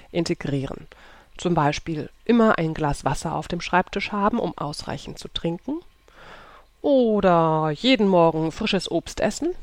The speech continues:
Jeden Nachmittag zehn Minuten bei einem leckeren Cappuccino mit Keks entspannen? Jeden Abend fünfzehn Minuten lesen, worauf Sie gerade Lust haben?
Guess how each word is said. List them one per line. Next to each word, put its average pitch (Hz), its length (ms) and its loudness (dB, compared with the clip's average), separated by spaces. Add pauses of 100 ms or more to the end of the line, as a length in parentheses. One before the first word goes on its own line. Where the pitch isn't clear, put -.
(800)
Jeden 156 320 -2
Nachmittag 151 640 -2
zehn 190 260 -2
Minuten 170 460 -2
bei 151 100 -4
einem 147 300 -2 (360)
leckeren 160 680 -2
Cappuccino 156 880 -4
mit - 600 -6
Keks - 540 -2
entspannen? 247 640 -4 (840)
Jeden - 320 -2
Abend 147 340 -2
fünfzehn 165 400 -4
Minuten 160 380 -2
lesen, 240 500 2
worauf 156 280 -2
Sie - 80 -8
gerade 147 240 -6
Lust - 360 -8
haben? 214 340 -2